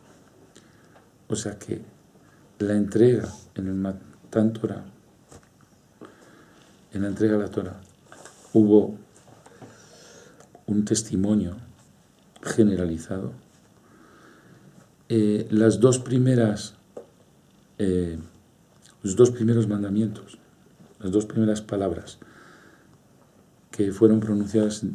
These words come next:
desde el cielo, no lo pronunció Moshe Rabbeinu,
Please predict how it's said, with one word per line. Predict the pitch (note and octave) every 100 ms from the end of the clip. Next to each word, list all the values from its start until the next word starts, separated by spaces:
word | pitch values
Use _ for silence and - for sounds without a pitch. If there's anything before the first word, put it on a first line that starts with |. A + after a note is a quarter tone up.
| -
desde | F2+ G2+ F2+
el | F#2
cielo, | - A2 G2+ -
no | F#2 G#2+
lo | G#2+
pronunció | A2+ G2+ - F#2
Moshe | F2+ - -
Rabbeinu, | F2 -